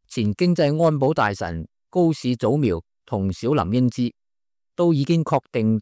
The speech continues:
贊成提前改選，三個人都可能爭奪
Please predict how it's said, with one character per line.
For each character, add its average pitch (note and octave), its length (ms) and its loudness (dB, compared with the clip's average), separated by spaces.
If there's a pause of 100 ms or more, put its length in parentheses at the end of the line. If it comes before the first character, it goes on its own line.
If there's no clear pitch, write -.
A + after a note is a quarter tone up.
贊 B2 260 -2
成 F2+ 260 -6
提 F#2+ 220 -6
前 F#2 200 -6
改 G2 120 0
選， A#2 360 -2 (680)
三 D#3+ 240 -2
個 C3+ 100 2
人 B2+ 300 0
都 D3+ 280 2
可 C3+ 240 0
能 G2 220 -2
爭 D3 320 0
奪 G#2 180 -2